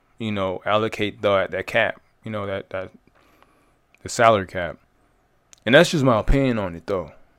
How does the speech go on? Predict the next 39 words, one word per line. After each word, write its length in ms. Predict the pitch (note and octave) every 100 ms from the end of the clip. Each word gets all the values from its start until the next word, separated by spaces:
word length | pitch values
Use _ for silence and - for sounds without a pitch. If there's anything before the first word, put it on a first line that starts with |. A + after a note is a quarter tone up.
| _ _ _ -
Um, 280 | A2+ A2 A2+
I 80 |
think, 360 | A#2 E3+ C#3 - _
I 120 | A#2+
think 320 | A#2+ E3 C#3 - -
Ben 260 | A#2+ C3
Simmons 380 | B2 C3+ B2+ A#2+
is 80 | G#2+
a 80 | G2+
great 240 | G#2+ A2
player, 440 | - C3+ G#2+ F2+ - _ _ _ _ _ _ _ _ _ _
but 180 | G#2+ A2+
I 100 | A2+
think 480 | - B2 A2 - - - _ _ _ _ _ _ _ _
he's 540 | - C3+ B2+ B2+ G#2
more 460 | A2 A2 A#2 A#2+ -
of 180 | A2 G#2
a 140 | G2
big 720 | F2 A2+ B2+ B2+ F2+ D#2 - - _ _ _ _ _ _ _
just 200 | A#2+ A2+
because 300 | C#3 D3 C#3
he 80 | C3
plays 380 | - C#3 C3+ A#2
the 60 |
point 280 | A#2+ C3 A#2+
guard 180 | A#2+ G#2+
position, 540 | G2+ A#2+ A2+ A#2+ A#2
just 240 | A2 A2 -
because 500 | A#2 - A#2+ A#2 -
he 220 | A#2+ A2+
can 220 | - F#2+
pass 420 | - G#2+ G#2+ G#2
very 280 | - A2 G#2+
well 360 | G#2 A2 A2 G#2+
and, 160 | F#2+
and 160 | F2+ F2
dribble 320 | G2 A2 A2+
very 220 | G#2 G#2+
well. 400 | G#2 G#2+ A2 A2+